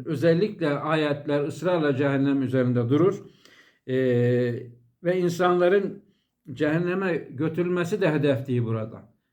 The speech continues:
E, ve cehennemden caydırmaktır. Ve daha önce söylemiştik, cennetteki insanlar sayı olarak cehennemdekiler her zaman için çoktur. E, cehenneme gitmelerini engellemek için Allah-u Teala sık sık, e, bu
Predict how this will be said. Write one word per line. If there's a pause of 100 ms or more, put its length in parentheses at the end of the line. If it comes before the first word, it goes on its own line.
(140)
E,
ve
cehennemden
caydırmaktır. (800)
Ve
daha
önce
söylemiştik,
cennetteki
insanlar
sayı
olarak
cehennemdekiler
her
zaman
için (260)
çoktur. (760)
E, (100)
cehenneme
gitmelerini
engellemek
için
Allah-u
Teala
sık
sık, (420)
e,
bu